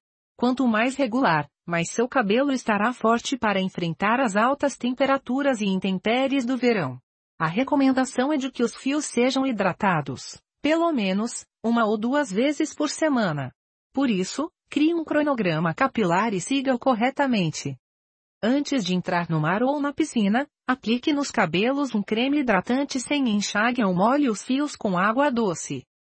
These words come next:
Isso serve para minimizar os impactos da água salgada ou do cloro nas madeixas.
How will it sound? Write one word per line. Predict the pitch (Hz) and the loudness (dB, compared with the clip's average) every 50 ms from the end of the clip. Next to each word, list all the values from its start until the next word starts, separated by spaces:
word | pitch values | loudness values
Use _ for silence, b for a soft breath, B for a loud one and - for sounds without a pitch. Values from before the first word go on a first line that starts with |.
| _ | _
Isso | - 220 254 - - 220 | -4 -2 -2 -2 -2 -4
serve | - - - 214 226 247 240 269 254 | -2 0 0 2 2 2 0 0 0
para | - 233 214 208 180 | 0 0 0 0 0
minimizar | 160 156 156 143 135 131 120 156 175 202 208 | -2 -2 -2 -2 -4 -2 0 0 2 2 0
os | 220 214 - | 0 -2 -4
impactos | 160 147 - 180 196 208 208 - - 233 214 - | -4 -2 0 0 0 0 -2 -4 -4 -4 0 2
da | 247 269 | 2 2
água | 254 226 254 240 247 254 | 2 2 2 0 0 0
salgada | 247 277 240 208 190 185 190 214 226 220 208 170 | 2 2 0 2 2 2 2 2 4 4 4 4
ou | 196 269 254 | 2 2 2
do | 220 226 | 0 -2
cloro | - - 190 180 185 196 196 233 208 | -2 -2 0 2 2 2 2 2 0
nas | 196 196 - | 0 0 0
madeixas. | 247 247 247 202 196 190 165 147 - - - 165 147 135 - - - - | 0 0 2 2 2 0 0 0 -2 -2 -2 -2 -4 -6 -8 -12 -14 -14